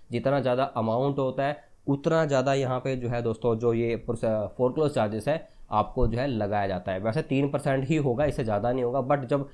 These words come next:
आपका अमाउंट ज़्यादा होता है तो ये जो कैलकुलेशन है काफ़ी बढ़ जाती है दोस्तों। अगर अमाउंट छोटा होता है तो ये कैलकुलेशन कम रहती है,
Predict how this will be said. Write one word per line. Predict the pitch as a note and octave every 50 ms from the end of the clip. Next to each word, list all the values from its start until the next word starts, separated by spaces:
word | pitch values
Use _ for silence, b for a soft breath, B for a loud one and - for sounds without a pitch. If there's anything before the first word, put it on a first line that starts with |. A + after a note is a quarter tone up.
| B B B B -
आपका | A#2+ A#2+ - D3+
अमाउंट | - - B2 C3 C#3+ D#3+ E3 C3
ज़्यादा | A#2 B2 A2 A2+ A#2+ C#3+
होता | C#3 C3+ C3 C3 C3 D3+
है | D3+
तो | D3+ D#3 D3
ये | C#3 C3+ C#3
जो | C3+ C#3+
कैलकुलेशन | C#3 - A#2+ A2+ A2+ - B2 A2+ C#3
है | C#3 C#3
काफ़ी | - A#2 G#2 - B2 A2+
बढ़ | G#2 G2 F#2 G#2+ G#2+
जाती | G2+ G#2+ G2 - G2
है |
दोस्तों। | G#2+ G#2 - B2
अगर | A2+ A2+
अमाउंट | A2+ A2+ A2+ A2 A2 A2+
छोटा | - - D3+ C#3+ C#3+ D3+
होता | D3 C#3 C3 B2 - C#3
है | C3+
तो | C#3 C#3
ये | C3+
कैलकुलेशन | C3 - A2 G#2+ - A#2 A2+ A2 - D#3+ E3+ - - -
कम | - C3 B2+ G#2+
रहती | G2+ G2 F#2 - - G#2
है, | F#2 F#2+ F2+